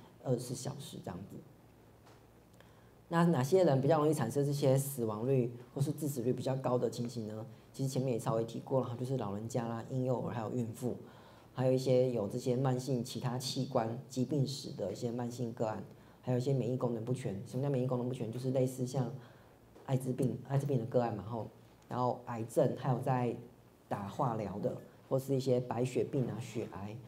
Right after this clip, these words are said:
或者是它是一些类风湿性的一些自体免疫疾病的患者，他在吃一些免疫的抑制剂，或者是你是接受一些器官移植的个案，你也是有在用一些免疫抑制剂等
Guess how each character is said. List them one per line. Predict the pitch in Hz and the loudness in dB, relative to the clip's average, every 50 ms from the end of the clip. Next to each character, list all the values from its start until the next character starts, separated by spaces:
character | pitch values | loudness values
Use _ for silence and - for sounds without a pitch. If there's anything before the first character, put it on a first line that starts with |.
| - - - - - - | -18 -20 -20 -12 -4 0
或 | 156 | 4
者 | 135 127 123 | 4 4 4
是 | 127 147 143 135 | 4 4 4 4
它 | 131 135 135 131 | 6 6 4 4
是 | 139 143 143 135 127 123 120 | 4 4 4 4 4 4 2
一 | 123 | 0
些 | 135 135 131 123 | 0 2 2 4
类 | 131 139 | 4 4
风 | 131 135 127 127 | 2 2 0 -2
湿 | 123 - 131 | -2 -2 -2
性 | 131 139 127 117 | 0 0 0 0
的 | 113 107 110 | 0 -2 -4
一 | 113 | -4
些 | 113 123 117 117 117 117 117 - - - - - - - - - - | -2 0 2 2 2 0 -4 -8 -14 -18 -20 -20 -20 -20 -20 -8 -2
自 | - 151 | 0 2
体 | 143 | 4
免 | 131 120 127 | 4 4 4
疫 | |
疾 | 131 131 117 | 4 2 2
病 | 127 131 | 2 2
的 | 120 | 2
患 | 110 - 151 139 123 117 | 2 4 4 4 4 2
者， | - - - | -2 -4 -2
他 | 131 131 | 0 0
在 | 135 143 135 | 2 2 0
吃 | 135 - - 135 | 0 0 0 0
一 | 127 127 | 0 0
些 | 127 135 135 135 | 2 0 0 0
免 | 127 113 104 120 127 | 0 0 -2 -4 -2
疫 | 127 123 | -2 -2
的 | 120 - - | -2 -2 -4
抑 | - 123 | -4 -4
制 | - - - - | -6 -8 -10 -10
剂， | - 139 123 98 - - - - - - - | -8 -6 -6 -6 -8 -12 -18 -20 -20 -4 2
或 | - | 4
者 | 143 135 | 4 4
是 | 131 139 147 | 4 4 2
你 | 135 117 | 2 0
是 | 113 - 139 | 0 0 -2
接 | 143 139 131 | 2 2 2
受 | 131 135 147 127 127 | 2 4 4 4 4
一 | 123 | 4
些 | 131 131 123 | 4 2 0
器 | 123 - - 135 | 0 0 0 2
官 | 135 135 131 131 | 4 4 4 4
移 | - 110 110 113 | 2 -2 -4 -6
植 | - - 104 | -6 -6 -4
的 | 101 110 107 | -4 -4 -4
个 | 110 - 123 117 | -2 -2 0 0
案， | 117 107 104 - - - - - - | 0 -2 -4 -8 -14 -18 -18 -8 0
你 | 143 139 | 2 2
也 | 127 | 2
是 | - - - | 2 2 2
有 | 123 117 | 0 2
在 | - 135 120 | 2 0 0
用 | 127 131 127 127 | 0 0 0 0
一 | |
些 | 127 127 127 123 | 0 0 0 0
免 | 120 107 98 107 | 0 0 -2 -2
疫 | 113 | -4
抑 | 113 | -4
制 | 113 117 110 | -6 -8 -10
剂 | 110 - 131 123 | -10 -10 -10 -10
等 | 123 - | -8 -8